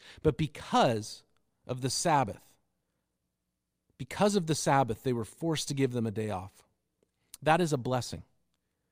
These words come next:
But then people turn it into a burden. "Oh, that's the Sabbath day, so you can't do anything. You have to sit and do nothing. No fun can be had on the Sabbath."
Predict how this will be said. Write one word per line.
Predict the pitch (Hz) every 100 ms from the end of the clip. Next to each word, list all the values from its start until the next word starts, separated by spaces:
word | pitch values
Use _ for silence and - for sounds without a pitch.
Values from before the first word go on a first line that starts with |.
| _ _ -
But | 190
then | 175 190
people | 185 - 202 131 120 - _
turn | - 147
it | 143 -
into | 120 - 127 120 -
a | 127
burden. | 123 185 170 92 - _ _ _ _ _ _ _ _ _ _
"Oh, | 143 143 131
that's | 120 -
the | - 127
Sabbath | - 147 160 151 113
day, | 127 123
so | 113 127
you | 123
can't | 120 151 147 113
do | 135 135
anything. | 139 127 117
You | 120
have | 123
to | 113
sit | - - 185 175 -
and | 131 120
do | 143 165
nothing. | 165 143 135 120 107 117
No | 170 214
fun | 208 214 196 175
can | 165
be | 151 139
had | 143 139
on | 131
the | 120
Sabbath." | - 117 104 95 -